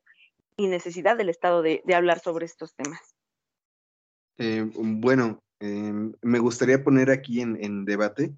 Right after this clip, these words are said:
Speaker 2: con ustedes, em, el concepto de maternidad como, como un, como una figura arquetípica.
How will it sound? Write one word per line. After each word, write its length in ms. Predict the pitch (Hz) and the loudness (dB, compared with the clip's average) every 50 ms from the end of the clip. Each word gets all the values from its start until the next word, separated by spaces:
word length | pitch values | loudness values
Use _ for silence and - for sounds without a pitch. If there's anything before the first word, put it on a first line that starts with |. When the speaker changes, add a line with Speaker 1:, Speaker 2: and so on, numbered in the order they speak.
| _ _ _ | _ _ _
Speaker 2:
con 160 | - 110 107 110 | -8 -6 -4 -4
ustedes, 600 | 110 - - 127 123 131 147 165 165 - - - _ _ _ _ _ _ _ _ _ _ _ _ | -4 -2 0 2 4 4 4 2 0 -4 -12 -20 _ _ _ _ _ _ _ _ _ _ _ _
em, 600 | 123 123 120 120 120 120 117 113 110 110 107 - _ _ _ _ _ _ _ _ _ _ _ _ _ _ _ _ - | 2 2 4 4 4 2 2 2 2 0 -2 -4 _ _ _ _ _ _ _ _ _ _ _ _ _ _ _ _ 2
el 160 | 131 127 123 | 2 2 2
concepto 720 | - - 139 131 131 - 147 143 143 160 170 170 175 175 165 | 2 2 2 2 2 2 0 2 4 6 6 8 8 6 6
de 200 | 160 160 160 143 | 6 4 6 6
maternidad 960 | 131 123 117 - - 120 113 113 117 113 110 107 98 123 143 156 143 - - | 4 2 0 -2 -2 -2 -2 0 0 -2 -2 0 2 4 4 4 2 0 -4
como, 500 | - 123 110 107 107 104 104 104 - - _ | -8 -6 -6 -4 -4 -4 -4 -4 -8 -10 _
como 320 | - 113 113 113 110 110 | -6 -4 -2 -2 0 0
un, 440 | 110 113 120 123 127 135 135 135 135 | 0 0 0 2 4 2 2 2 0
como 200 | - 120 117 123 | -2 0 2 2
una 140 | 131 147 156 | 2 2 2
figura 380 | 147 - 127 113 117 123 131 | 0 -2 -4 0 2 4 4
arquetípica. 880 | 131 131 - 113 110 - - 131 131 - 120 - - 101 95 98 98 | 4 2 -2 -8 -10 -10 -10 -10 -8 -8 -6 -6 -4 -6 -6 -6 -10